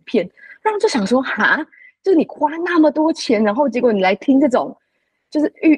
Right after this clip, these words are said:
预录，然后还两年前的影片，然后，然后跟同学的交集也没有那么多，然后就是我觉得整个，整个生活起来的氛围，我就觉得，嗯，可能我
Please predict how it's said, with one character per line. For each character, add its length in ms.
预 160
录， 180
然 120
后 40
还 120
两 260
年 160
前 180
的 100
影 180
片， 280
然 140
后， 420
然 140
后 380
跟 320
同 240
学 280
的 220
交 200
集 200
也 200
没 120
有 120
那 100
么 80
多， 440
然 180
后 400
就 100
是 60
我 140
觉 160
得 60
整 180
个， 140
整 140
个 180
生 340
活 140
起 160
来 120
的 80
氛 140
围， 220
我 160
就 120
觉 160
得， 180
嗯， 400
可 100
能 160
我 180